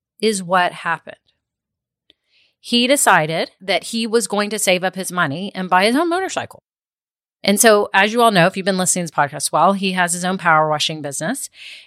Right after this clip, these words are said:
and he saved up his money. And one day he said, "I have found one. I found a used one.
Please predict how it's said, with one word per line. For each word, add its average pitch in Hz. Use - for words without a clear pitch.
and 214
he 254
saved 262
up 220
his 208
money. 185
And 190
one 190
day 208
he 208
said, 208
"I 185
have 196
found 165
one. 220
I 175
found 180
a 175
used 190
one. 339